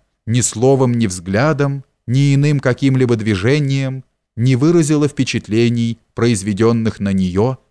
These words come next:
проповедью Ламдана. На ее лице слегка проскальзывало порой одно лишь нетерпеливое желание, одна лишь мысль:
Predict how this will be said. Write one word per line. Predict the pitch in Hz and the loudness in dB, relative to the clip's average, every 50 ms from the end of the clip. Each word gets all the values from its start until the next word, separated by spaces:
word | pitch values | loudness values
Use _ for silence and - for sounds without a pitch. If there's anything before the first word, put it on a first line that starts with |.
| _ | _
проповедью | - - 101 104 107 101 107 98 101 95 87 98 101 101 | -6 -2 0 0 0 -2 -2 -4 -4 -4 -4 -4 -4 -2
Ламдана. | 98 98 98 98 98 95 92 90 85 80 76 65 - _ _ _ _ _ _ _ _ _ _ _ _ _ _ _ | -2 -2 -4 -4 -4 -4 -4 -4 -4 -6 -8 -14 -20 _ _ _ _ _ _ _ _ _ _ _ _ _ _ _
На | - 123 | 0 2
ее | 131 131 127 127 139 135 | 2 4 4 4 4 4
лице | 135 131 123 - - - 127 131 | 4 2 0 -2 -2 0 0 0
слегка | 120 - - 123 113 - - 123 120 117 | 0 0 -2 -2 -4 -2 -2 -2 -2 0
проскальзывало | - 120 117 110 - - 120 123 127 120 104 117 110 117 117 104 | 0 -2 -2 -2 -2 0 0 2 2 0 0 -2 0 0 0 0
порой | - 110 110 113 113 113 113 | 0 0 2 2 2 2 2
одно | 107 98 101 117 120 | 0 0 0 0 0
лишь | 117 113 107 - | 2 0 -2 -2
нетерпеливое | 113 110 101 - 110 101 - 113 107 117 117 110 113 107 104 | -2 -2 0 0 -2 -2 -2 -2 0 0 0 2 2 2 2
желание, | 85 101 101 101 113 131 156 160 113 95 87 80 67 60 - _ _ _ _ _ _ | 0 0 0 0 0 0 -2 -2 -4 -4 -6 -6 -10 -14 -18 _ _ _ _ _ _
одна | - 107 113 110 110 131 151 170 | -2 -2 -2 0 0 0 0 2
лишь | 170 160 151 - - | 2 0 -2 -2 -4
мысль: | 110 107 113 107 - - - 80 67 | -4 -4 -2 -4 -4 -6 -10 -12 -14